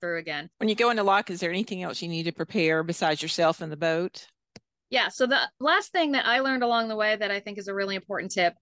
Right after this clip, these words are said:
Speaker 1: is you just kinda wanna still the boat a little bit for a moment. Take the time. All locks have a flag,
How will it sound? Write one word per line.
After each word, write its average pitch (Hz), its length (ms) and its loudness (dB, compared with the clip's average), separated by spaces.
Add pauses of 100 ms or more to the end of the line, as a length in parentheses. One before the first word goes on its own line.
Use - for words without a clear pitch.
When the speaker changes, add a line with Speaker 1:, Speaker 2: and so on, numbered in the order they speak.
(360)
Speaker 1:
is 214 240 0
you 285 120 2
just 508 200 0
kinda 480 200 -2
wanna 277 220 4
still 277 500 -2
the 247 120 0
boat 202 260 0
a 226 80 -2
little 226 160 -2
bit 220 160 -6
for 226 140 -6
a 220 60 -4
moment. 220 320 -6
Take 302 260 -10
the 359 80 -6
time. 262 420 2 (360)
All 349 200 4
locks 302 300 2
have 226 180 0
a 214 60 -6
flag, 214 440 -2